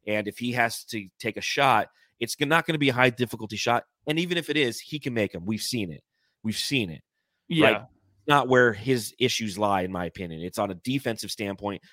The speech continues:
Speaker 1: how he would become the pigeon and the person that the, uh, the defending and the opposition team or the opposing team, they're gonna attack him. And that's
Speaker 2: It just looks better. And, um, honestly, the biggest thing, this is the biggest thing.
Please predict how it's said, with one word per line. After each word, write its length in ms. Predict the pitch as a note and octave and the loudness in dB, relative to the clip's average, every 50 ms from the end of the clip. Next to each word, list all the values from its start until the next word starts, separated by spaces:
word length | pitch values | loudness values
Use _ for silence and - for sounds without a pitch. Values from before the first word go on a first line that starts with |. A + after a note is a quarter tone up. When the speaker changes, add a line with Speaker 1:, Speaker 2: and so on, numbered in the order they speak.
| _ _ | _ _
Speaker 1:
how 120 | - G2 | -4 -4
he 180 | - - B2+ B2 | -2 -2 -2 -2
would 120 | A#2 A2 | -2 -2
become 280 | G2+ A2 - A2+ G#2+ G#2 | -4 -4 -4 -4 -6 -6
the 60 | F2+ | -6
pigeon 500 | - - - B2+ B2 G#2 G#2 G2+ G2 F2+ - _ _ _ - | -6 -2 0 2 2 2 0 -4 -4 -6 -10 _ _ _ -10
and 120 | G#2 G#2 F#2+ | -8 -8 -8
the 60 | F#2+ | -6
person 440 | - - A#2 A2+ G#2+ - A#2 G#2+ G#2 | -2 0 0 0 0 -2 -6 -4 -4
that 180 | G#2 G2 F#2+ _ | -4 -4 -4 _
the, 260 | - G2 F#2+ F#2 F2+ - _ _ _ _ _ | -6 -6 -6 -6 -8 -10 _ _ _ _ _
uh, 180 | - F#2 E2+ D2+ D2 | -8 -8 -8 -8 -8
the 260 | F#2+ G2 F2+ E2 - _ _ _ _ _ _ _ _ _ _ _ _ _ _ _ _ - | -8 -8 -8 -8 -10 _ _ _ _ _ _ _ _ _ _ _ _ _ _ _ _ -8
defending 520 | - A2 - - B2+ B2 B2 A#2+ A#2 A2+ | -8 -4 2 4 4 4 4 2 0 0
and 80 | G#2+ G2 | 0 2
the 80 | G#2 G#2+ | 4 4
opposition 480 | G#2+ A2+ - G#2+ G#2 G#2+ - - G2+ | 4 4 2 -2 -4 -4 -6 -8 -8
team 320 | F#2+ - G#2+ G2+ G2 F#2+ F#2 | -6 -4 -4 -4 -4 -6 -4
or 120 | D#2+ F#2 | -4 -2
the 100 | F#2 G2 | 0 0
opposing 280 | G2 - A2+ G#2 G2+ F#2 | 2 4 2 2 2 -2
team, 160 | G2+ G2 F#2 | -6 -4 0
they're 140 | F#2 A2 A2 | 0 2 2
gonna 180 | A2+ G#2 F#2+ | 2 0 -2
attack 440 | E2+ E2 - - - F2+ E2 - - | -4 -6 -6 -6 -6 -6 -6 -8 -14
him. 60 | - - _ _ _ | -20 -20 _ _ _
And 80 | - A2 | -4 -2
that's 200 | A2+ A2+ - - | -2 0 2 4
Speaker 2:
It 80 | F#3 | 4
just 180 | G3 G#3+ F#3+ D#3 | 6 6 6 6
looks 160 | E3+ E3+ C#3+ | 4 2 2
better. 420 | C3 C3+ C#3+ C#3+ C#3 C3+ C3 C3 C3 | 2 2 4 4 4 2 2 0 0
And, 200 | B2 A#2 A2+ - | -2 -2 0 2
um, 460 | C#3 C#3 C3+ C3 B2 A#2+ A#2+ A2+ A2 - | 2 4 4 4 2 2 0 -2 -2 0
honestly, 380 | B2+ C#3+ D#3 D#3 - - D3+ C3+ | 2 2 2 0 -2 -6 -6 -6
the 140 | A#2 C3 A#2 G#2+ _ _ | -6 -8 -10 -10 _ _
biggest 380 | - E3 F3+ F3+ F#3 F3 - - | 2 4 6 4 4 2 0 -2
thing, 400 | - F3 F3 F#3 F#3+ F#3+ F#3 F3+ _ _ _ _ _ _ _ | -2 -2 -2 -2 -2 -6 -8 -12 _ _ _ _ _ _ _
this 200 | - D#3+ E3+ D#3+ | -2 -2 0 0
is 60 | E3 | -2
the 100 | C#3+ - | -4 -6
biggest 420 | - B2 D3 D3 C#3+ C#3+ - - - | -2 0 0 2 2 0 -4 -6 -10
thing. 220 | A#2+ A#2 A2+ G#2 | -12 -12 -14 -16